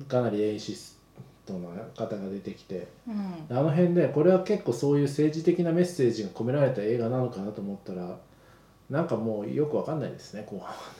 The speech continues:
Speaker 1: ね。
Speaker 2: もうね、あとはね、そうですね。
Speaker 1: <laughs>
Speaker 2: ただなんか最後のそのトム・ウェイツのさんがこう、ナレーションをかぶせるとか、
Speaker 1: うんうん。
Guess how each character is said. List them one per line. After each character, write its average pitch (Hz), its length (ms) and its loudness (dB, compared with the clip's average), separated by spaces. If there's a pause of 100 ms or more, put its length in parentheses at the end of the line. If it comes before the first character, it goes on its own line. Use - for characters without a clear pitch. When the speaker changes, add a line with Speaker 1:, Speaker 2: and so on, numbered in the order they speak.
Speaker 1:
ね。 - 400 -14 (160)
Speaker 2:
も 240 160 -2
う - 20 -2
ね、 170 260 -6
あ 269 120 -8
と 277 140 -8
は 175 180 -4
ね、 151 180 -8
そ 190 160 -12
う 196 80 -4
で - 100 -6
す - 360 -4
ね。 131 240 -4 (280)
Speaker 1:
<laughs> - 320 -10
Speaker 2:
た 330 80 0
だ 294 60 4
な 269 160 2
ん - 40 -2
か - 100 -2
最 453 300 4
後 294 80 2
の 214 120 2
そ 214 120 -6
の 185 160 -2
ト 202 140 -4
ム・ 247 200 2
ウ - 20 -2
ェ 339 200 0
イ 262 40 -8
ツ - 120 -6
の 156 220 -4 (380)
さ 160 160 -8
ん 156 120 -4
が 143 340 -8
こ 143 380 -10
う、 160 40 -10
ナ 151 140 -6
レ 185 80 -6
ー 226 100 -4
シ - 160 -8
ョ 202 40 -2
ン 196 160 -4
を 185 40 -6
か - 180 -8
ぶ - 140 -14
せ - 160 -8
る 156 220 -4
と - 80 -16
か、 - 320 -14
Speaker 1:
う 131 40 0
ん - 20 0
う 135 40 2
ん。 113 480 0